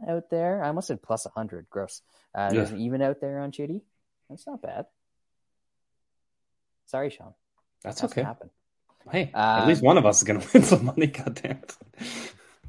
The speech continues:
Speaker 1: Bright side. Uh, bantamweight division now. Garrett Armfield. Uh, I've heard of him. I know he's fought in the U F C a couple times. I have never seen him fight still.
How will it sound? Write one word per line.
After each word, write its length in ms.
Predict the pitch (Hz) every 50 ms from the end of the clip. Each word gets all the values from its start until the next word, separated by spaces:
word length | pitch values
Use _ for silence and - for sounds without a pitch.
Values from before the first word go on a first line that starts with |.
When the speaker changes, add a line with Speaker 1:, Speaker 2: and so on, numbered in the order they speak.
| - _ _
Speaker 1:
Bright 240 | - 123 113 113 -
side. 340 | - 117 95 90 85 - - - - - - _ _ _ _ _ _ _
Uh, 460 | - 123 123 131 127 123 123 117 117 85 117 113 -
bantamweight 400 | - 208 233 226 190 160 131 117
division 500 | - 101 98 101 101 92 95 95 92 95
now. 460 | 92 90 92 92 87 90 87 87 82 - _ _ _ _ _ _ _ _ _ _ _ _ _ -
Garrett 420 | 165 165 170 170 165 151 - -
Armfield. 1200 | - 120 117 113 113 113 110 - - 117 113 110 110 110 107 104 104 104 104 101 104 - - - - - - -
Uh, 220 | 101 98 92 92 -
I've 160 | - 92 -
heard 380 | - - - - 147 143 147 147
of 120 | 151 143
him. 440 | - 151 139 131 131 131 135 135 147 -
I 120 | - 107
know 380 | 107 104 110 117 113 113 123 131
he's 280 | 135 139 139 135 - -
fought 380 | - 131 117 123 127 131 -
in 200 | 127 123 120 120
the 80 | 120 117
U 160 | 117 117 113
F 80 | 113 -
C 180 | - - 113
a 60 | 113
couple 240 | 110 - 113 - 117
times. 640 | 110 120 110 104 104 104 104 107 107 - - - - _ _ _ _ _ - -
I 80 | 98
have 140 | 98 104 95 101
never 800 | 104 107 107 104 101 98 92 98 95 95 98 98 92 90 - _ _ _ _
seen 360 | - - - - 92 90 85
him 200 | 85 92 85 85 - _
fight 240 | - 82 82 85 - _ _ _
still. 360 | - - - - - -